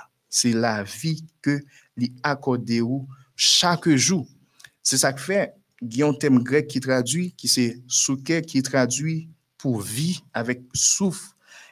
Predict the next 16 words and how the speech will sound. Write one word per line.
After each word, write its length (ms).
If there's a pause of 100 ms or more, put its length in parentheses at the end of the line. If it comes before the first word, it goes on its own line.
(140)
e 160 (240)
am, 380 (340)
ki 160
pèmèt 400
ke 240
mwen 220
menm 100
avèk 320
ou 80
menm 320
nou 160
kapab 460 (260)
egziste 760 (680)
jounen 320
jodi 400
a. 80